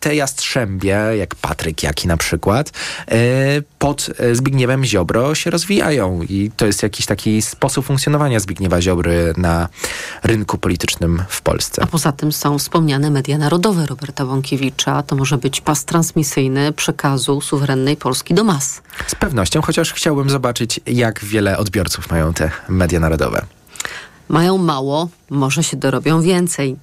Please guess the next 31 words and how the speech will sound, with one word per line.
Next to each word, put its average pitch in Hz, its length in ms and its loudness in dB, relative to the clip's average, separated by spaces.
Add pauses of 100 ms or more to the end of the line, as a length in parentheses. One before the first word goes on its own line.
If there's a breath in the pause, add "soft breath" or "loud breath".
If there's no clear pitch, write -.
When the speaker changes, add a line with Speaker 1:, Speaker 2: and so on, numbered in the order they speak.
Speaker 2:
Nigdy 156 340 2
nic 139 280 -2
nie 147 100 2
wiadomo. 147 560 0 (460)
O 160 380 2
Święto 277 300 -2
Niepodległości 170 720 0
i - 20 -2
Prawo 165 220 0
i 160 60 2
Sprawiedliwość 143 600 -2
chciałabym 135 460 0
zapytać, 143 600 0
Speaker 1:
Mhm. 113 200 4
Speaker 2:
bo 147 360 2 (680 loud breath)
Marek 208 300 2
Suski - 340 -2
mówił 180 240 2
po 170 120 0
wyborach 156 420 0
tak, - 460 -4 (280)
kiedy 160 200 0
go 151 140 0
pytano 170 440 2
o 165 80 -2
to, 160 160 -4
kiedy 147 320 -2
pan 143 200 0
prezydent 139 600 0 (120)
zwoła 143 520 2 (680 loud breath)
posiedzenie 156 500 2